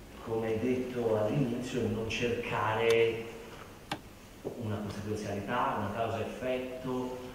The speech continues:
una narrativa, eh, per forza, ma lasciarsi alla fantasia,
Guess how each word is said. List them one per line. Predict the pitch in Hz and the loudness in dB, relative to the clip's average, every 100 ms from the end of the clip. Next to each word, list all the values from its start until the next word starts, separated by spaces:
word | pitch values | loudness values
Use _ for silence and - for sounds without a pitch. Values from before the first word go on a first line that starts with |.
| 117 | -6
una | 113 110 | -2 0
narrativa, | 131 120 113 - 143 123 120 123 127 120 123 - - - - | 0 2 0 0 0 -2 0 2 4 2 0 -6 -10 -14 -12
eh, | - 113 113 107 - | -4 0 2 2 2
per | 117 104 | 0 0
forza, | 95 78 - - - 87 - | 0 0 -2 -4 -6 -6 -6
ma | 98 101 113 107 101 98 90 95 - - - 180 - - - - | -4 -2 0 0 0 -2 -4 -4 -8 -10 -8 -6 -6 -10 -14 -12
lasciarsi | - 98 113 110 - 113 | -10 -6 -2 4 6 4
alla | 101 | 0
fantasia, | - - 104 98 - | -2 -4 -6 -8 -10